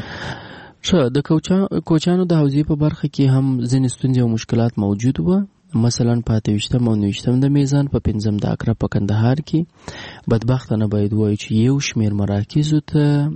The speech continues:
د کوچیانو رای پاڼې په وخت او زمان ونه رسېدل،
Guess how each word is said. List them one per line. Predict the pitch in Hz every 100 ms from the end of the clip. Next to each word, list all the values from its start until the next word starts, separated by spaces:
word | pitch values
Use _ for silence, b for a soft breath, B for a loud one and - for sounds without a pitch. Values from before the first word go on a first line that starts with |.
| - -
د | 113 110 -
کوچیانو | 110 104 - - 143 143 139 139 135 120
رای | 104 101 -
پاڼې | 151 156 101 147 - B B B B B -
په | 117
وخت | 117 -
او | 101
زمان | 98 101 101
ونه | 107 107
رسېدل، | - - - -